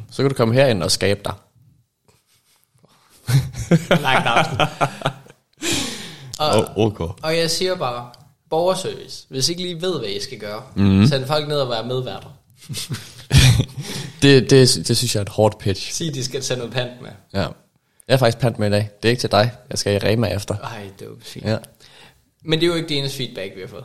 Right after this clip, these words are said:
Speaker 2: Det er heller ikke så meget feedback. Det er
Speaker 1: Nej, det er
Speaker 2: og
Speaker 1: mere, det er mere bare en update. Jeg føler lige så meget, at folk lytter til det her, fordi vi er så, øh, karismatiske personer. <laughs> Øh, så, så det er lige så meget sådan en update i vores liv.
Speaker 2: Enig. Nyt job.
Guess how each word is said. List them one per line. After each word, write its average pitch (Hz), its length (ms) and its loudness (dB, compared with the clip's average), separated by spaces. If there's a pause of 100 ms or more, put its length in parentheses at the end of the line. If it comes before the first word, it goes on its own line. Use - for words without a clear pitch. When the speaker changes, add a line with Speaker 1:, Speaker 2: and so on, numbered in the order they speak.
Speaker 2:
Det 135 80 4
er 127 40 0
heller 135 160 0
ikke 117 100 -4
så 127 60 -6
meget 104 180 -6
feedback. 110 540 -12
Det 107 100 -10
er 107 40 0
Speaker 1:
Nej, 92 200 4
det 104 100 0
er 110 60 4
Speaker 2:
og 101 60 2
Speaker 1:
mere, 107 120 4
det - 120 -2
er 113 40 2
mere 113 120 6
bare 113 120 4 (120)
en 107 100 4
update. 92 340 -4
Jeg 110 140 0
føler 147 200 4
lige 143 120 2
så 156 120 -2
meget, 113 140 2
at 113 60 0
folk 110 260 0
lytter 123 180 -2
til - 180 -8
det 104 80 0
her, 98 100 0
fordi 104 180 -6
vi 98 160 -2
er 82 140 0
så, 98 420 0 (120)
øh, 107 60 -12 (840)
karismatiske 92 760 -2
personer. - 600 -10 (240)
<laughs> - 40 -10 (720)
Øh, 95 580 2 (280)
så, 104 260 2
så 110 140 2
det 104 60 2
er 113 40 4
lige 113 120 2
så - 100 0
meget 104 160 2
sådan 104 180 -2
en - 60 2
update 98 300 -2
i - 20 -2
vores 101 280 2
liv. 95 140 -2 (420)
Speaker 2:
Enig. 123 220 -4 (1500)
Nyt 185 220 -4
job. 151 180 0